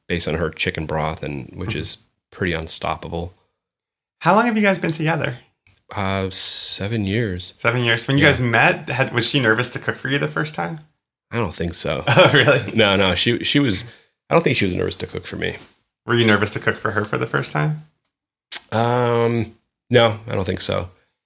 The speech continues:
Speaker 2: I mean, did you, did she come into your restaurant? I mean, do you cook at home? Like, will you, will you make, like, a romantic dinner for two at home using the skills that you use at the restaurant? I mean, does it, does it change depending on where you are?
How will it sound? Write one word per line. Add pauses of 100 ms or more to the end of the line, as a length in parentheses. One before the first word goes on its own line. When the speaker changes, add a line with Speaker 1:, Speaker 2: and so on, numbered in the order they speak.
(440)
Speaker 2:
I
mean,
did
you,
did
she
come
into
your
restaurant?
I
mean,
do
you
cook
at
home?
Like,
will
you,
will
you
make,
like,
a
romantic
dinner
for
two
at
home
using
the
skills
that
you
use
at
the
restaurant?
I
mean,
does
it,
does
it
change
depending
on
where
you
are?